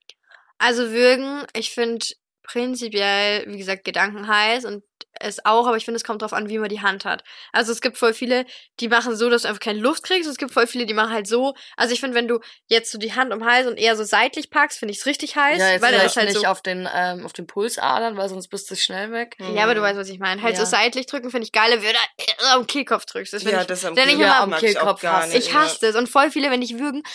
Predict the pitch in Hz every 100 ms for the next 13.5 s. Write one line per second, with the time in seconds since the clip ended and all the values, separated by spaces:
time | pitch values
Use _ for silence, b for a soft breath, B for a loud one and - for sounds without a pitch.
0 | B - 233 254 240 208 214 269 233 208
1 | 226 285 180 180 247 247 247 247 220 285
2 | 220 240 277 - 208 208 208 247 165 B
3 | 240 247 269 262 262 269 254 233 - -
4 | 220 240 269 302 - _ - 247 262 285
5 | 196 226 269 339 370 - - 247 220 220
6 | 214 220 247 269 240 233 285 208 - -
7 | _ _ _ - 226 233 247 - 196 190
8 | - - 269 277 - - 214 233 233 220
9 | 214 214 220 214 208 233 208 220 - 196
10 | 196 202 196 196 190 190 202 208 202 202
11 | 185 185 175 180 165 165 156 160 160 156
12 | 151 156 160 - - 392 - 381 392 202
13 | 202 202 165 165 160